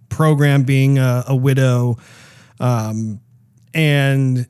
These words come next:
she, de-, again, she was one of those types of, of actors also that, like what I talked about with Taskmaster, there was a lot, I think what, what I'm getting at is, like, there was a lot of, of acting, a lot of emotionality in the face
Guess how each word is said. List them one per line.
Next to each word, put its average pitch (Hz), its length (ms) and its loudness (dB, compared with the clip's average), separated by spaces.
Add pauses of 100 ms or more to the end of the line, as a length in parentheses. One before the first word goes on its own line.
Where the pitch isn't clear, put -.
(300)
she, - 400 -2
de-, 156 260 0
again, 185 300 2
she 185 540 0
was 143 760 0 (260)
one 156 320 -2
of 151 40 0
those 143 240 -4
types - 380 -4
of, 135 280 0
of 131 360 -2
actors 135 400 -4
also 135 320 -2
that, 120 400 -6 (440)
like 135 300 -2
what 143 80 0
I 135 60 0
talked 147 240 0
about 139 100 -2
with 127 80 -6
Taskmaster, 131 920 -2 (840)
there 180 240 2
was 247 160 2
a 233 40 0
lot, 196 340 0
I 202 80 0
think 453 280 -2
what, 359 160 0
what 240 100 2
I'm 208 140 2
getting 220 240 2
at 196 140 0
is, 170 100 4
like, 160 180 0
there 190 120 2
was 208 100 0
a 190 60 2
lot 269 380 0
of, 214 120 -2
of 151 500 -2 (440)
acting, 185 400 0
a 131 60 0
lot 202 140 0
of 240 60 0
emotionality 156 960 2
in 147 200 2
the 123 80 2
face - 840 -6